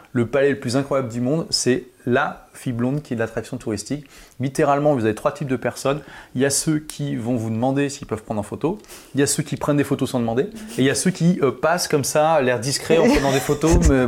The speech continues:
Speaker 1: en se cachant un petit peu.
Speaker 2: C'est
Speaker 1: C'est vraiment,
Speaker 2: exactement
Speaker 1: mais,
Speaker 2: ça.
Speaker 1: non, mais c'est impressionnant.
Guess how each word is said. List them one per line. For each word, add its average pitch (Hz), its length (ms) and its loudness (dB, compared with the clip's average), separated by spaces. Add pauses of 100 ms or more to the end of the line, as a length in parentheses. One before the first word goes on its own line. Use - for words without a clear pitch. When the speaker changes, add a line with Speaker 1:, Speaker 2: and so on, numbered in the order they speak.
(140)
Speaker 1:
en 135 80 2
se - 100 -4
cachant 151 240 2
un 151 60 2
petit 139 140 -4
peu. 143 160 0 (200)
Speaker 2:
C'est - 120 0
Speaker 1:
C'est 165 120 4
vraiment, - 140 6
Speaker 2:
exactement 262 460 6
Speaker 1:
mais, 254 80 6
Speaker 2:
ça. 233 320 4
Speaker 1:
non, 139 60 2
mais 139 60 2
c'est - 220 -4
impressionnant. 143 480 -2